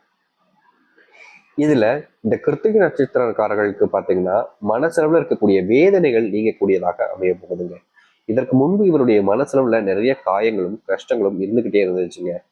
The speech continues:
இவர்கள் அதை சரி பண்ணணும்னு நினைச்சாலும் இவர்களுடைய வாழ்க்கையில எந்த ஒரு விஷயத்தையும் மாற்றி அமைக்கவே முடியலங்க. நாளுக்கு நாள் அந்த பிரச்சனைக்குள்ள போய் சிக்கிக்கிட்டு இருக்கக்கூடிய நபராக தான் இருந்தாங்க இவர்கள். ஆனா இனி அதுல இருந்து மாறுதல் என்பது கிடைக்க ஆரம்பிக்கும். ரோகிணி, இவர்களுடைய வாழ்க்கையில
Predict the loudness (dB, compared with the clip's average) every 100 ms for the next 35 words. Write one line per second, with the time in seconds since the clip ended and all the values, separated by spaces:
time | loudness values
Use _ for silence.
0 | _ _ -4 -2 0 0 0 0 -2 -4
1 | -2 0 0 0 -2 -2 -2 -2 -4 -2
2 | 0 0 0 -2 -2 -2 -4 -2 -4 -2
3 | -2 0 2 2 0 -4 -8 -6 -8 -4
4 | -4 0 -2 -2 -4 -4 -2 -2 -4 -10
5 | -14 _ _ _ -6 -4 -2 -2 0 0
6 | -2 -6 -4 -2 -2 -4 -2 -2 2 0
7 | 2 0 -2 -6 -2 -2 0 -4 -4 -2
8 | 0 2 0 0 -2 -2 -2 0 0 -2
9 | -6 -4 -4 -2 -4 -6 -6 -6 -4 -2
10 | -2 0 -2 0 -2 -2 -4 -4 -6 -6
11 | -6 -14 -20 _ _ _ -4 -4 -2 -6
12 | -12 _ -6 -2 0 2 4 2 4 2
13 | 2 0 0